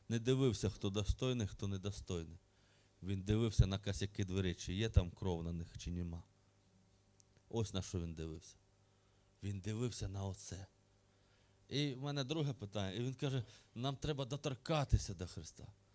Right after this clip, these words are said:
Якщо хто не буде їсти і пити тіло моє, то й не матиме царство Боже. Хто буде їсти і пити, е, кров мою, той буде, буде мати царство, е, спасіння, царство Боже".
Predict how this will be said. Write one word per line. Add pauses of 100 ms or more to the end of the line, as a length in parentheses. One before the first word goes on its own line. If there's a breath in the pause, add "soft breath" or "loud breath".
(360)
Якщо
хто
не
буде
їсти (260 loud breath)
і
пити
тіло
моє, (320 loud breath)
то
й
не
матиме (260)
царство
Боже.
Хто
буде
їсти (120 loud breath)
і
пити, (340 loud breath)
е,
кров
мою, (200)
той
буде,
буде
мати
царство,
е,
спасіння,
царство
Боже".